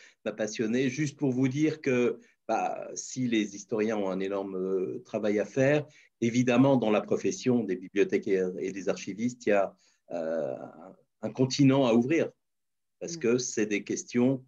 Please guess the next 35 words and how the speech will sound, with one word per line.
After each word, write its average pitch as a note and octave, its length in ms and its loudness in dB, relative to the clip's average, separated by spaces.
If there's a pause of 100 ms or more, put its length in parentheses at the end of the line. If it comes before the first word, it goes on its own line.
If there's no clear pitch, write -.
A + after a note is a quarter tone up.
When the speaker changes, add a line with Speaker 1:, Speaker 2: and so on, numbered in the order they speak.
Speaker 1:
qu'on A#2+ 140 0
ne G#2+ 300 0
se - 200 -4
pose A2 500 -2
pas, A#2+ 200 0
qu'on A#2+ 140 -10
ne F#2+ 60 -10
s'est F#2+ 320 -2 (260)
pratiquement F#2 420 -6
jamais F#2 280 -4
posées G2+ 300 -4
pendant F2+ 260 -4
nos F2+ 120 -8
formations A2 800 -2 (400)
et F#2 120 -10
qui, G#2+ 420 0
euh, E2 80 0
sont E2+ 280 -8
pratiquement - 440 -12
pas G2 260 -4
abordées G2+ 840 2 (220)
dans F#2+ 240 -2
notre, F#2+ 300 -4
euh, E2+ 280 4
pratique. A#2+ 560 -2 (460)
Donc F#2+ 200 -2
voilà, G2+ 280 2
je - 100 -6
voulais, F#2 260 2
euh, D#2 220 0
évidemment G2 420 -2
vous F#2 140 -8
encourager F#2 460 0
à F2+ 80 -2
continuer G#2 760 0